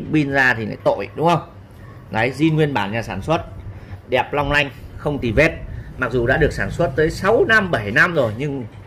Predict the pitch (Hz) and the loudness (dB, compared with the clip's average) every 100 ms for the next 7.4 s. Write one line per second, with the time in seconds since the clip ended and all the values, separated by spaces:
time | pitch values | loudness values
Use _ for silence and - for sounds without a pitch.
0 | - - - - - 131 123 120 117 156 | -18 -18 -18 -18 -4 0 2 2 0 0
1 | 170 120 135 113 151 147 143 127 139 156 | 0 0 0 0 2 2 0 0 0 -2
2 | 151 143 113 143 127 113 127 135 135 151 | -2 -4 -2 -2 -2 -2 0 0 0 0
3 | 190 135 139 113 - - - - - 104 | 0 0 -2 -2 -6 -20 -20 -18 -6 -2
4 | 117 - - 117 110 101 131 143 143 135 | -2 -2 -4 -2 -2 -2 0 0 0 -4
5 | 120 101 139 135 127 147 110 101 95 113 | -6 -4 -2 -2 -4 -6 -6 -6 -8 -6
6 | 113 - - - - - - - 113 131 | -6 -8 -20 -20 -20 -20 -14 -6 -4 -4
7 | - 117 135 131 | -4 -4 -4 -4